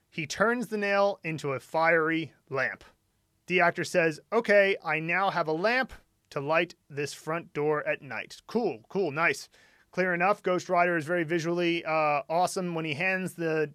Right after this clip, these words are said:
nail. Make it a big old nail, feel it in your hands so that you can remember it, and then, uh, I like it.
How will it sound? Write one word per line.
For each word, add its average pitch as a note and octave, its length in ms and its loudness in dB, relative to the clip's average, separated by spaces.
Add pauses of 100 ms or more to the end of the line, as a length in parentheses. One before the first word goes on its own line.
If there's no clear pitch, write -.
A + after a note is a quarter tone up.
nail. F#3 560 2 (280)
Make D3+ 140 -4
it D3+ 60 -2
a C#3+ 60 -8
big F3+ 160 0
old F3+ 180 4
nail, F3+ 380 2
feel F#3 340 -4
it F3 140 -2
in F3+ 120 -6
your F3 120 -4
hands F3+ 520 -2
so D#3 180 -2
that C#3+ 180 -4
you D#3 80 -12
can D#3 100 -4
remember E3+ 360 0
it, E3+ 160 0 (340)
and D3 240 -2
then, C#3+ 180 -4
uh, D3 340 -2 (520)
I C3 60 -2
like F3+ 200 2
it. - 120 -12